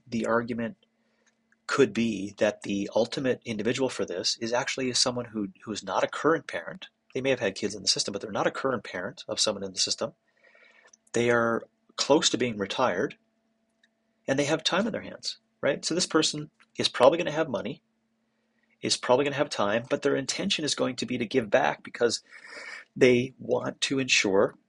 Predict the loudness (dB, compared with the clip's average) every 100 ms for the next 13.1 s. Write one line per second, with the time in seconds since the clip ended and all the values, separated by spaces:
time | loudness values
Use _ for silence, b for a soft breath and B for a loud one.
0 | _ _ _ _ _ _ _ _ _ -16
1 | 2 4 4 2 -4 -2 -2 0 2 4
2 | 4 0 -4 -4 -4 -2 -2 0 0 -2
3 | 0 -2 -2 -4 -4 -6 -8 -10 _ 0
4 | 6 6 4 -2 -4 -4 -2 -2 -2 2
5 | 2 2 -2 -10 -6 -4 -2 -4 -8 -10
6 | -8 -6 -6 -4 -4 -2 0 2 2 2
7 | -4 -8 B B B -4 2 2 4 4
8 | 4 2 0 0 0 2 4 2 2 -6
9 | _ _ _ _ _ _ _ _ _ _
10 | _ _ _ _ -2 0 0 0 0 0
11 | -4 -6 -4 -2 0 -2 -4 -10 -10 -8
12 | -6 -6 -4 -4 -4 -8 -6 -6 -2 -4